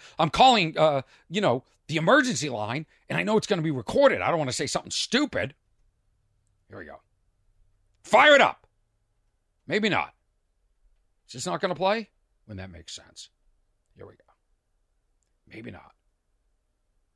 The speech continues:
Okay. You know what? This, I'm gonna open it up in iTunes. If it's gonna, if it's gonna do this stuff, we'll open it in iTunes. Okay.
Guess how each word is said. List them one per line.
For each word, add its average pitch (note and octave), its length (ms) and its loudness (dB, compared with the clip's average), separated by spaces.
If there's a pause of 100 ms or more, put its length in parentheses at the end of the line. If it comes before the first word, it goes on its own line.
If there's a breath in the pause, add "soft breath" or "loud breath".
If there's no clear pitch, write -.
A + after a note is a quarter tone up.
(280)
Okay. - 240 -18 (1700)
You G#3+ 80 -18
know A#3+ 80 -14
what? - 140 -16 (120)
This, A3 400 -16 (1120)
I'm G#3 80 -14
gonna F#3+ 120 -8
open D#3 180 -8
it D3 100 -8
up D3 160 -8
in C#3+ 60 -10
iTunes. - 480 -14
If - 80 -20
it's E3+ 100 -20
gonna, E3+ 180 -12
if - 140 -18
it's - 100 -20
gonna D#3+ 200 -16 (140)
do D3 120 -12
this D3+ 160 -8
stuff, F#2 280 -18 (680)
we'll C#3+ 140 -12
open C#3 180 -12
it C#3 40 -12
in C#3+ 60 -14
iTunes. - 540 -16 (3250)
Okay. - 260 -20